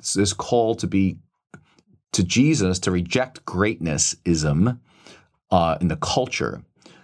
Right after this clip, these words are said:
uh, for him, 'cause I think little choices have to be made all the time. And I, uh, you know, I've been very blessed in that over the years, Jerry, uh, because of her commitment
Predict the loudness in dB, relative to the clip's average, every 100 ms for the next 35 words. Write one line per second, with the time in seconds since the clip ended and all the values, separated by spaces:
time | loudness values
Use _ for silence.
0 | _ _ _ _ -2 0 0 -2 -4 0
1 | 0 0 -4 -8 _ _ -20 _ _ _
2 | -20 -10 0 0 2 2 0 -2 -2 -2
3 | -2 -4 -4 -4 -2 0 2 0 -2 -2
4 | -4 -2 -2 0 0 -2 -6 -16 -20 _
5 | _ _ _ _ 0 0 0 -2 -8 -16
6 | _ _ -20 -20 -20 -20 _ -6 0 2
7 | 2 2 0 -2 -2 0 0 -2 -10 -6
8 | -2 0 0 0 -4 _ _ _ 0 2
9 | 2 0 0 0 0 0 -2 -4 -8 -8
10 | -2 2 2 2 0 0 -2 -6 _ _
11 | -2 0 -2 -6 -10 -16 -20 _ _ _
12 | -4 0 2 0 -2 -4 -2 0 2 0
13 | -2 -2